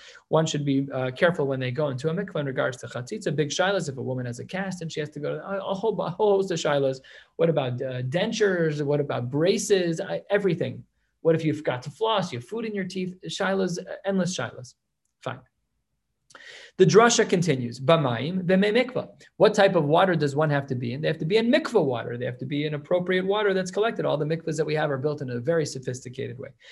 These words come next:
Es kol bisaro. What does that part mean? Mayim shekol gufo ole bahen. It has to be an amount of water that can cover one's entire body. And the kamahain, for the average person,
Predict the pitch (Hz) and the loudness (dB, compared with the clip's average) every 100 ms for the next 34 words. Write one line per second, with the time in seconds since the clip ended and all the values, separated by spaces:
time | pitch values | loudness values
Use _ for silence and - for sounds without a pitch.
0 | - - - 185 190 - 190 165 156 156 | -20 -10 2 4 4 4 4 4 2 2
1 | 143 117 113 151 175 - - 165 190 131 | 0 0 -2 -2 -4 -12 2 4 4 4
2 | 135 175 175 143 131 123 127 180 240 - | 4 2 2 0 0 0 -4 -4 -6 -10
3 | - 147 165 233 285 240 190 165 160 220 | -4 0 2 2 2 0 0 -2 -2 0
4 | 254 220 - 202 220 185 165 165 - 202 | 0 0 -2 -2 -2 2 2 2 2 4
5 | 208 180 175 160 135 120 - - - - | 6 4 2 0 -2 -6 -10 -20 -16 -4
6 | 160 214 262 220 165 214 185 170 185 190 | 2 4 4 2 2 2 2 4 4 2
7 | 160 143 170 180 147 123 151 156 160 151 | 0 0 0 2 0 -2 -4 -2 -2 -4
8 | - 214 - 113 165 - _ _ 139 147 | -4 -4 -4 -4 -8 -14 _ _ 0 2
9 | 143 143 165 131 120 127 139 202 - - | 2 0 -2 -2 -4 -4 -2 -4 -6 -12
10 | _ _ - - - 202 160 185 165 180 | _ _ -20 -12 0 2 4 2 0 0
11 | 196 170 117 127 165 165 175 196 190 240 | 0 0 -4 -4 -2 0 0 0 0 0
12 | 208 147 | 0 -2